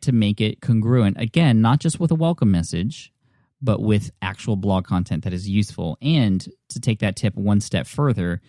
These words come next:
try to create some way to generate a small, quick win for those people, something that they'd be able to do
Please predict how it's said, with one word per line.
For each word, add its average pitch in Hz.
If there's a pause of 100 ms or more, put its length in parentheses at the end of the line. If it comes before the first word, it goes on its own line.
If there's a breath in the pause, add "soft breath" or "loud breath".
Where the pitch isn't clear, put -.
(720 soft breath)
try 170
to 196
create 180
some 131
way 107
to 101
generate 104
a 101
small, 107
quick -
win 98 (120)
for 95
those 76
people, - (260)
something 139
that 117
they'd 113
be 110
able 110
to 104
do 110